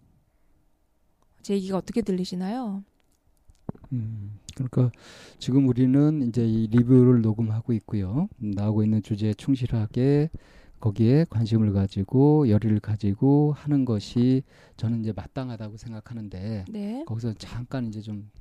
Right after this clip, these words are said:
Speaker 2: 딴 쪽으로 가셨던 것이 아닌가 싶어요.
Speaker 1: 어느 한쪽에 빠졌었죠. 그
Speaker 2: 네, 그렇게 된 거죠.
Speaker 1: 이제, 예. 그 얘기에 잠깐,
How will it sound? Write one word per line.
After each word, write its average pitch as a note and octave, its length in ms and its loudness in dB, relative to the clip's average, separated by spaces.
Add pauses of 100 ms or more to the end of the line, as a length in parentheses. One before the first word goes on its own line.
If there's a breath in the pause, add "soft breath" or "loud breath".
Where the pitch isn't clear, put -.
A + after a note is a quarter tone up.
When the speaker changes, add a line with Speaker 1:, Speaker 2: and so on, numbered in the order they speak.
Speaker 2:
딴 C#3+ 160 -8
쪽으로 A2+ 480 -10 (140)
가셨던 G#2+ 380 -14
것이 G2+ 200 -12
아닌가 F#2+ 360 -8
싶어요. G#2 520 -6
Speaker 1:
어느 G#3+ 140 -6
한쪽에 C4 340 -8
빠졌었죠. B3 800 -8
그 - 140 -8
Speaker 2:
네, G3+ 180 -2
그렇게 A#2 280 0
된 G#2 180 -4
거죠. G2+ 240 -6
Speaker 1:
이제, G2+ 240 -2
예. G3+ 300 -2 (520)
그 - 160 0
얘기에 G3 380 2
잠깐, F#3 320 -6